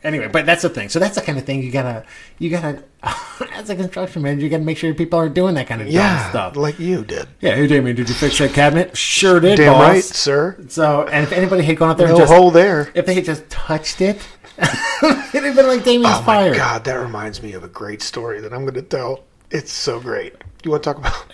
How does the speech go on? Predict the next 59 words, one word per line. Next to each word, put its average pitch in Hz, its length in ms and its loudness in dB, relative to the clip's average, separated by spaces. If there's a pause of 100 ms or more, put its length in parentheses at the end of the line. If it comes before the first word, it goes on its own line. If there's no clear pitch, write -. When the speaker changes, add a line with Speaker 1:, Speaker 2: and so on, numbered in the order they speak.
(120)
Speaker 1:
Are 127 80 -4
you 127 120 -2
gonna 127 140 -2
get 120 120 -4
fired 113 340 -6
for - 80 -8
telling 120 240 -6
this 277 80 -8
Speaker 2:
No, 294 220 6
Speaker 1:
story? 277 40 4
Speaker 2:
no, 269 140 0
no, 226 120 -4
no. 156 40 -4
This 139 200 -2
is 156 100 -6
actually 170 240 -4
not 143 200 -2
related 135 360 -4
to - 80 -10
my 113 200 -8
job 120 340 -2
in 117 100 -8
any 131 140 -4
way, 156 200 0
except 175 280 -4
for 175 80 -8
the 156 60 -6
fact 170 240 -4
that 165 100 -4
I 165 60 -2
had 160 260 -6
gained 160 220 -4
a 175 40 -6
couple 175 260 -4
of 151 60 -6
skills 208 400 -2
that 151 100 -4
helped 180 240 -2
me 180 120 -4
in 175 140 -4
this 170 120 -2
Speaker 1:
Oh, 185 80 4
yeah? 196 240 -2 (180)
Speaker 2:
ski - 500 -6
vacation 180 680 0
we 139 120 -2
went 131 220 -2
on. 117 300 -4 (400)
Speaker 1:
What 127 100 -6
do 135 60 -2
you 131 60 0
Speaker 2:
So 165 280 2
Speaker 1:
got? 220 80 -6
Speaker 2:
me 175 240 2
and 170 80 0
a 160 40 -2
bunch 143 160 -2
of 135 60 -12
buddies, 117 440 -10